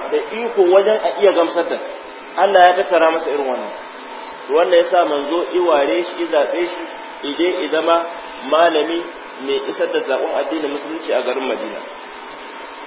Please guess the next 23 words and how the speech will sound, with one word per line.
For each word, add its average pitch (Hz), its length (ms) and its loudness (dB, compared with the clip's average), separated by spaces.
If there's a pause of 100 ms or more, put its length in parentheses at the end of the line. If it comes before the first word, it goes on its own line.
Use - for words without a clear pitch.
(800)
To - 120 -4
wannan 202 380 6
ina 190 160 6
nuna 175 280 4
mana 165 220 4 (1080)
yadda 170 320 2
ya 175 100 2
kamata 165 500 2
al'ummar 175 460 0
musulmi 139 400 -6
su 147 140 -6
kasance 151 420 -4
a 143 80 2
cikinsu. 123 440 -6 (1300)
Duk 165 200 -4
inda 190 260 6
aka 190 240 8
ce 175 160 0
ana 175 360 6
da 143 100 4
wani 156 260 4
guri 165 300 -2 (580)
da 147 100 0